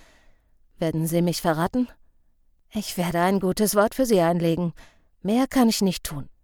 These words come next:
Der Polizist kramte eine Schachtel aus der Uniform. Sie war zerdrückt, ein Stummel krümelte heraus.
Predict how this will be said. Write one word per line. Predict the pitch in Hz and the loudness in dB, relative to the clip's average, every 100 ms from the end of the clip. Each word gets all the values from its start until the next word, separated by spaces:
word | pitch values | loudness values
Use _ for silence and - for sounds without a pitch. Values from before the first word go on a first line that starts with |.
| _ _ _ - | _ _ _ -18
Der | - | -12
Polizist | 226 233 - 254 - | -4 -4 -2 -2 -4
kramte | - 214 202 202 | -8 -6 -6 -6
eine | - 202 | -8 -8
Schachtel | - 185 - - | -6 -8 -8 -12
aus | 151 | -8
der | 165 127 | -8 -6
Uniform. | 160 151 180 160 156 - _ _ _ _ _ | -6 -4 -4 -4 -6 -10 _ _ _ _ _
Sie | - - | -14 -10
war | 170 | -6
zerdrückt, | - 185 208 208 - - - _ _ | -2 0 0 -4 -6 -16 -16 _ _
ein | 170 | -6
Stummel | - - 226 220 180 | -2 2 4 4 0
krümelte | - 175 165 170 170 | -2 -2 0 0 0
heraus. | 170 160 147 - | -2 -2 -6 -10